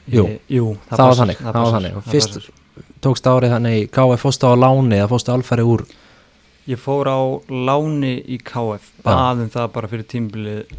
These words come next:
Speaker 2: þá og féllu við hana Fram og vorum
Speaker 1: Mhm.
Speaker 2: fyrst deild og ég og þjálfarinn þar vorum ekki í góðu sambandi.
Speaker 1: Já.
Speaker 2: Þannig að ég fer í K F og á þar gott tímabil
Speaker 1: Mhm.
Speaker 2: og vil í raun og veru þá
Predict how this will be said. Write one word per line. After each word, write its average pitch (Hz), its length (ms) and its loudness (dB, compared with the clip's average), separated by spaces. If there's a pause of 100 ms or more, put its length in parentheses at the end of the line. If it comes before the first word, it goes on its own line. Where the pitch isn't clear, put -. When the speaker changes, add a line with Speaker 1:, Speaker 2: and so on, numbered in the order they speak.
(140)
Speaker 2:
þá 117 80 -6 (720)
og 113 420 -14
féllu 131 380 -8
við 131 180 -4
hana 123 160 -6
Fram 127 320 -6 (100)
og - 60 -18
vorum 117 200 -2
Speaker 1:
Mhm. 101 40 -6
Speaker 2:
fyrst 123 220 -4
deild 120 320 -12 (100)
og 117 300 -6 (920)
ég 113 240 -6
og 113 120 -8
þjálfarinn 120 380 -6
þar 117 220 -10 (1160)
vorum 120 200 -6
ekki 120 160 -8
í - 20 -14
góðu 127 180 -4
sambandi. 120 340 -6 (420)
Speaker 1:
Já. 107 40 -6 (100)
Speaker 2:
Þannig 107 140 -6
að 110 80 -6
ég 110 100 -6
fer 117 260 -6 (840)
í 127 100 -14
K 117 400 -4
F - 360 -12
og 120 80 -14
á 117 80 -4 (120)
þar 117 140 -8
gott 123 240 -6
tímabil 131 400 -6 (340)
Speaker 1:
Mhm. 107 280 -4 (520)
Speaker 2:
og 113 400 -4 (380)
vil 127 340 -2
í 131 80 -2
raun 131 180 0
og 123 120 -2
veru 120 160 -4
þá 127 220 -6